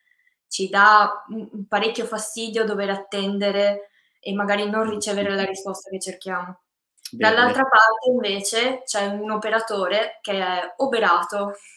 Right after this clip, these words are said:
Speaker 1: ne-, bombardato da richieste e molto spesso sono molto simili, perché dal lato cliente per noi è importantissima quella, quella domanda che stiamo facendo, per noi è unica, univoca,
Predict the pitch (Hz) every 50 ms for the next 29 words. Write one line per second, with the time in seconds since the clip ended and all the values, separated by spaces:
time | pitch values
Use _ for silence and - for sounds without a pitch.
0 | _ - 208 208 208 196 - - - 190 196 190 214 247 254 247 233 220 214 -
1 | 208 190 180 190 - - 202 196 190 190 190 196 190 196 - - 190 180 180 -
2 | - - 190 202 - - - _ _ _ _ _ _ - 226 240 247 240 240 240
3 | - - - 233 226 226 - 220 220 - 214 208 208 208 214 220 220 220 220 -
4 | - 208 202 196 196 196 196 214 247 254 - _ _ _ _ _ _ _ _ _
5 | _ _ - 196 180 - 196 190 - - - 196 196 202 196 208 233 254 254 262
6 | 254 254 - 226 226 226 247 269 262 - 285 277 277 269 269 - 240 220 208 202
7 | 214 214 220 233 233 240 233 - 233 226 226 220 214 226 220 - - 214 208 208
8 | - 214 220 220 - - - 220 226 226 226 233 226 - - - - _ - -
9 | 226 220 220 214 214 208 208 208 208 - - 220 214 202 202 202 202 196 196 196
10 | 202 202 202 202 190 - - 190 190 190 - 190 190 - 196 202 208 208 214 208
11 | 202 196 190 196 202 202 202 196 190 190 190 190 185 185 _ - 185 185 180 -
12 | _ 190 190 202 208 196 185 185 180 180 180 175